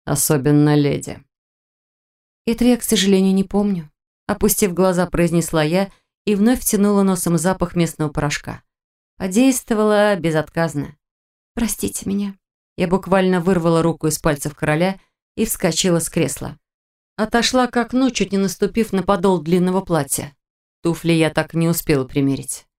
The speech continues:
"Это вы меня простите за мои расспросы, леди Сандра". Теодор тоже поднялся, подошел ко мне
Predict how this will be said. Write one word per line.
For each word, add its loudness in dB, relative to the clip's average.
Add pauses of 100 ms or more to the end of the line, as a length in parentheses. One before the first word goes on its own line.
(1040)
"Это -2
вы 2
меня 0
простите -2
за -2
мои 2
расспросы, -2
леди 0
Сандра". -4 (460)
Теодор 0
тоже -2
поднялся, -2
подошел 0
ко -2
мне 0